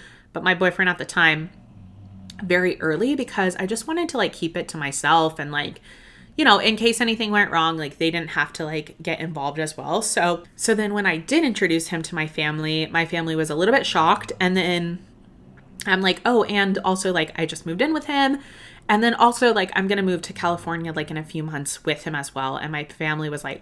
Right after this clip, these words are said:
"What the fuck?" Um, and of course, yes, my parents were like, "I don't know what the heck you're doing. Like, are you crazy?" And I was like, "Yes, I am. And I'm going." So yes, then we moved to California. We moved to, um, like, right outside of L A,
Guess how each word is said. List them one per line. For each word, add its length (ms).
"What 320
the 220
fuck?" 520
Um, 580
and 380
of 100
course, 280
yes, 240
my 100
parents 340
were 120
like, 260
"I 100
don't 140
know 160
what 140
the 80
heck 200
you're 120
doing. 360
Like, 200
are 80
you 160
crazy?" 580
And 500
I 140
was 160
like, 220
"Yes, 340
I 40
am. 360
And 160
I'm 140
going." 460
So 200
yes, 300
then 220
we 100
moved 460
to 340
California. 720
We 120
moved 240
to, 420
um, 600
like, 220
right 120
outside 320
of 120
L 200
A, 400